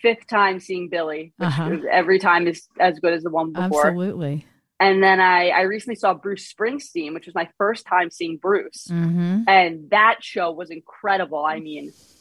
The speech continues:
Speaker 1: the band is still kicking. They went for almost three hours without, without skipping a beat.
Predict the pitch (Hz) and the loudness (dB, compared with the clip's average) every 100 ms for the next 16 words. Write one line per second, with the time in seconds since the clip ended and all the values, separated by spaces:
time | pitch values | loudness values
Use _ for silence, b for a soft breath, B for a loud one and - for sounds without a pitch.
0 | _ - 165 180 208 240 214 196 - 277 | _ -12 -8 4 6 6 4 0 4 4
1 | - 247 240 226 214 202 208 208 214 202 | 4 0 2 0 0 0 0 -2 -2 -2
2 | 196 196 - 196 226 220 208 214 214 220 | -2 -8 -10 -8 -2 2 4 2 -2 -8
3 | 226 214 _ - 190 180 170 185 190 _ | -10 -14 _ -4 -2 -2 -6 -6 -6 _
4 | 214 202 202 170 202 226 | -12 -8 -8 -6 -6 -6